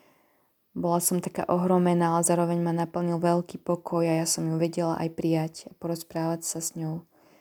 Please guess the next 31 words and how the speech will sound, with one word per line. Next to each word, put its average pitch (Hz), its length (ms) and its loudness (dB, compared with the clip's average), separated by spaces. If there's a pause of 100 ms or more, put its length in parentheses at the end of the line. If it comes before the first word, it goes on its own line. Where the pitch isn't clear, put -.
(140)
Vzájomne 180 400 6
sme 170 160 -4
si - 160 -2
odpustili 185 720 -4
a 160 240 0 (960)
poďakovali 180 560 4
sme 175 160 -2
sa - 80 -4
za 165 160 -2
to 165 160 -6
dobré, 170 400 2
čo 175 160 -10
sme 160 160 -6
mohli 165 320 -2
spolu 165 360 -4
prežiť. 165 520 -4 (640)
Bol 185 200 6
to 185 120 -8
krátky 175 480 -2
rozhovor, 170 520 -2
ale 170 200 2
veľa, 170 320 6
veľa 165 320 2
zmenil, 165 480 -2
pretože 165 440 -4
obidve 170 440 0
sme 165 240 -4
pocitili 160 800 -4
takú 170 320 -14
veľkú 165 320 -2
úľavu. 165 480 -2